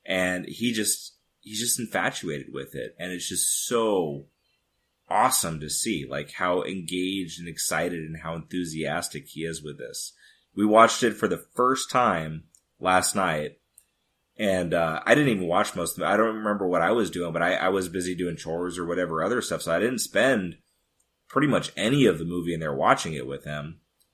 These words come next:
My wife watched a little bit more of it with him. Uh,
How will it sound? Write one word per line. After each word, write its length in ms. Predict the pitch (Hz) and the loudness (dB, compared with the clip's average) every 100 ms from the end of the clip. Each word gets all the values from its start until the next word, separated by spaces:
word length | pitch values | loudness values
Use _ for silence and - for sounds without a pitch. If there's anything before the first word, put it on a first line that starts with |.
| _ | _
My 80 | 80 | 2
wife 260 | 90 107 113 | 6 6 8
watched 260 | 104 90 | 6 6
a 40 | 95 | 0
little 160 | 90 | 0
bit 140 | 87 80 | -2 -2
more 180 | 82 80 | -4 -4
of 80 | |
it 60 | 78 | -4
with 180 | 78 76 | -8 -8
him. 380 | 80 78 80 - _ _ _ - 78 | -8 -8 -10 -14 _ _ _ -10 -4
Uh, 540 | 82 80 76 73 | -2 0 0 -2